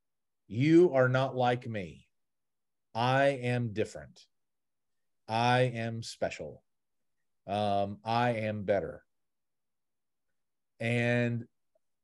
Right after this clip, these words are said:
that is not of Christ. That, that is, that is not of Christ. Um, because the reality is you are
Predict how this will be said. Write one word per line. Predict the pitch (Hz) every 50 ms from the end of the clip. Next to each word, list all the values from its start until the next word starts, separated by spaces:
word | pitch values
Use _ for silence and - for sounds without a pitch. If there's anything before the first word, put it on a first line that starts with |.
| -
that | 135 117 120 135 143 151 156 139
is | 139 135 123 110
not | 123 131 127 127 127
of | 123 110 -
Christ. | - - 113 104 95 87 78 80 - - - _ - _ _ _ _ _ _ _ _ _ _ _ _ _ _ _ _ _ _ _ _ _ _ _ _ _ _ _ _ _ _ - -
That, | 107 117 110 - 117
that | 120 117 117
is, | 117 110 101 95 95 98 _ _ 110 113 117 117 110 101 95 101
that | 117 120 117 110
is | 110 98 101
not | 113 117 117 131
of | 135 127 131
Christ. | - - 95 90 87 90 - - - _ _ _ _ _ _ _ _ _ _ _ _ _ _ _ _ -
Um, | 123 113 113 113 110 107 107 104 101 95 95 95 92 - - _ _ _ _ _ _ _ _ _ _ _ _ _ _ _ _ _ _ _ _ _ _ _ _ _ _ _ _ _ _ _ _ - 131
because | 113 135 127 151 143 135 123
the | 127 123
reality | 120 127 127 127 139 160 170 160 139 123 120 117 113
is | 113 117 117 123 123 - _ _ _ _ _ _ _ _ _ -
you | 117 120 147 160 175 175 170 -
are | 139 139 135 135 131 131 127 120